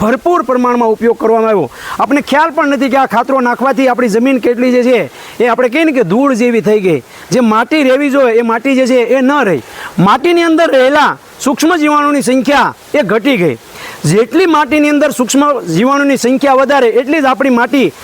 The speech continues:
એ ફળદ્રુપ, અને ફળદ્રુપ માટી હોય તો જ છોડ જે છે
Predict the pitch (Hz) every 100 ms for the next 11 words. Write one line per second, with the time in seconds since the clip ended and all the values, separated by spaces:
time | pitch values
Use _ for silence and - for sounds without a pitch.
0 | - - 262 277 320 285 170 - - 240
1 | 254 202 277 339 262 285 269 294 285 262
2 | 294 349 349 - 294 285 285 285 254